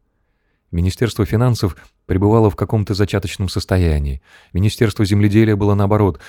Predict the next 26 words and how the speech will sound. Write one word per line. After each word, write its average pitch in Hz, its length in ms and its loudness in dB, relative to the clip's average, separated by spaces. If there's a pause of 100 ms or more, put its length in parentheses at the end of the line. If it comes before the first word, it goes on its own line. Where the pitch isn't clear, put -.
снабжено 98 420 2
многими 107 380 2
служащими, 90 680 0 (260)
но 104 140 0
все 110 160 0
эти 104 120 0
господа 98 400 0
занимались 98 560 0
исключительно 110 720 -2
политикой. 80 640 -4 (480)
Кроме 98 300 2
того, 120 380 2 (240)
было 104 220 2
еще 104 360 2
одно 87 320 0
ужасное 92 560 2
зло. 80 360 -2 (300)
Всякий - 440 0
негодяй, 92 580 2 (160)
задрапировавшись 95 880 0
в 85 160 -2
тогу 87 260 -2
украинства, 95 640 0 (160)
считал 98 380 -2
себя 90 380 0
забронированным. 80 880 0